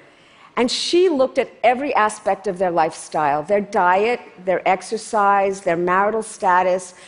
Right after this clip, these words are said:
how often they went to the doctor, whether they smoked or drank, et cetera.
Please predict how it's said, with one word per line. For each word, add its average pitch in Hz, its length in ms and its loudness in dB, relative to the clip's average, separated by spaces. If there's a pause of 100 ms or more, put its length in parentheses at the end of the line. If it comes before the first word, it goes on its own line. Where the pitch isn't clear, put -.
how 202 220 2
often 208 280 0
they 214 120 2
went 202 200 -2
to 214 80 -10
the 202 100 -2
doctor, 185 520 0
whether 190 260 0
they 185 140 0
smoked 185 640 -2
or 185 60 0
drank, 165 460 -4
et 160 80 -8
cetera. - 500 -6